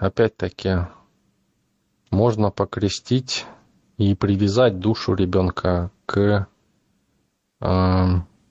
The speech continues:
эгрегору церкви, и ничего хорошего в этом может не быть. То есть одно дело, когда ребенок не привязан, а именно, эм, ну, может пользоваться, да, приобщен, да, так скажем.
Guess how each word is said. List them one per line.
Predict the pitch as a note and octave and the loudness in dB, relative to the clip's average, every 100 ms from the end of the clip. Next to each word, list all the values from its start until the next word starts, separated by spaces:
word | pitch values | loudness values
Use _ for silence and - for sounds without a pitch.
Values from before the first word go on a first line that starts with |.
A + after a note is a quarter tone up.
| _ _ _ - | _ _ _ -6
эгрегору | G#2 G#2 A2+ F#2+ F#2 | 0 2 2 0 -2
церкви, | - A#2+ B2 - A#2+ E2+ - - | 0 -2 0 -2 -2 -2 -8 -2
и | G2 | 2
ничего | G2 - A#2+ | 2 0 -2
хорошего | - G2 - F#2+ | 0 -2 0 0
в | F2+ | 0
этом | F2+ F#2 | 0 -2
может | F#2 F2+ F#2 F#2 F2+ | 0 0 0 0 -4
не | F#2+ | -2
быть. | F#2+ F2 - - - _ _ _ _ _ _ - - - | 0 0 -4 -12 -20 _ _ _ _ _ _ -20 -20 -20
То | - | -8
есть | - | -2
одно | F#2+ A2 A#2+ | 0 2 0
дело, | F#2+ G2+ F#2+ | 2 0 0
когда | - G2 F2+ F2+ F2+ F2+ D#2+ _ _ _ - | 0 -2 -2 0 2 0 -4 _ _ _ -6
ребенок | G#2 F#2 F#2 G2+ F#2+ F2+ - | -2 0 0 2 2 0 0
не | G2 | -2
привязан, | F#2+ G2+ G2 D3 D#3+ G#2 E2 - - | 0 0 2 2 2 0 -2 -8 -4
а | F#2 F#2 F#2 - | 0 2 0 0
именно, | G2+ G#2 F#2+ F#2 F#2 - _ _ _ _ _ _ _ _ _ _ _ _ - | 0 2 2 2 0 -4 _ _ _ _ _ _ _ _ _ _ _ _ -4
эм, | F#2+ F#2 F#2 F#2 F#2 F2 E2 - _ _ _ _ - | 0 2 2 2 2 0 -4 -18 _ _ _ _ 0
ну, | B2 | 2
может | G#2 B2 G2+ F#2+ - - | 4 4 2 -4 -8 -2
пользоваться, | A2 G#2+ - F2+ - | 0 0 -4 -6 -2
да, | G#2 | -2
приобщен, | - F#2+ F#2+ - - F#2 E2+ F2 | 2 0 0 -2 -2 0 0 -2
да, | F#2 A2 | -2 0
так | - - | -4 -8
скажем. | - F2 F2 F2 | -8 -4 -4 -6